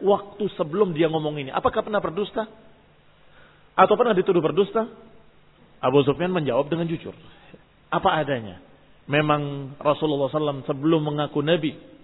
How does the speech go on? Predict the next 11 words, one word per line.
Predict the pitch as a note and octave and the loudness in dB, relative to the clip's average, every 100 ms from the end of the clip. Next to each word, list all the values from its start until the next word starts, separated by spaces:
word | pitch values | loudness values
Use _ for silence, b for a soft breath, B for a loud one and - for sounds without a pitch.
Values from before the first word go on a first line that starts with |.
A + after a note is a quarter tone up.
| - - | -20 -8
yakni | C3 D3 D3 | -4 -2 2
dalam | D3 | 2
keadaan | C#3+ D3+ D3 C#3+ | 2 0 0 -2
sebelum, | C#3 E3 E3 A#2+ - - | -4 -2 -2 -4 -14 -8
ya, | D3 - - | -8 -8 -4
diutus | D3+ F#3+ F#3 | 2 2 0
sebagai | - C#3+ C#3+ C#3+ | -2 0 2 0
rasul, | C#3 F#3 C3 - B B - | 2 0 0 -4 B B -6
tidak | F3+ B2 C#3 - | -4 -2 -4 -4
pernah | C#3+ C3+ G#2+ | -8 -6 -10
berdusta. | A2+ G#2 D#3 - F#3 G3+ - | -12 -6 -8 -2 -2 -2 -8